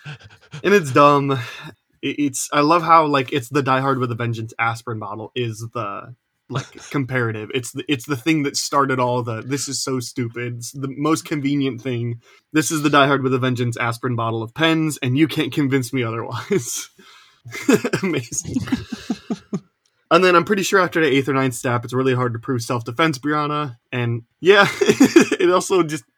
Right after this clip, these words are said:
Speaker 2: just reminded me of, uh, two weeks ago talking with Chris and the Final Destination video where he kills, or the teacher gets killed with a knife and he pulls it out. And we're just like, "You're really not making a case for your innocence here." <laughs> So,
Speaker 1: Yeah. <laughs>
Speaker 2: anyway.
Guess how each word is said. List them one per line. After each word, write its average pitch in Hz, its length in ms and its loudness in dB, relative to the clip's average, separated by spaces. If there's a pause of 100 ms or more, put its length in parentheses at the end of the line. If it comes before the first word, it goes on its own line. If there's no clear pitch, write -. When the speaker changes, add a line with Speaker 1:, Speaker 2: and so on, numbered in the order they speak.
(180)
Speaker 2:
just 165 200 -2
reminded 156 380 4
me 147 180 4
of, 127 240 2
uh, 117 240 0
two 143 180 0
weeks 127 160 -2
ago 127 220 0
talking 120 260 -4
with 117 140 -6
Chris 117 320 -6
and 123 100 -4
the 120 60 -2
Final 123 240 -2
Destination 120 520 -4
video 117 600 -4
where 113 280 -8
he 113 260 -10 (120)
kills, 117 400 -8 (100)
or 139 200 -4
the 135 100 0
teacher 123 480 -6
gets 117 220 -10
killed 127 240 -8
with 117 100 -10
a 120 60 -8
knife 120 200 -6
and 127 60 -6
he 123 80 -6
pulls 117 240 -10
it 117 80 -8
out. 113 160 -8
And 123 80 -14
we're 120 80 -10
just 117 220 -12
like, - 160 -10 (280)
"You're 175 200 -4
really 240 260 4
not 196 160 0
making 202 300 0
a 185 80 2
case 190 300 0
for 208 60 -6
your 190 160 4
innocence 151 440 0
here." 139 320 2 (120)
<laughs> - 140 -20
So, 120 400 -2
Speaker 1:
Yeah. 127 140 2
<laughs> 247 1120 -2 (680)
Speaker 2:
anyway. 127 260 -4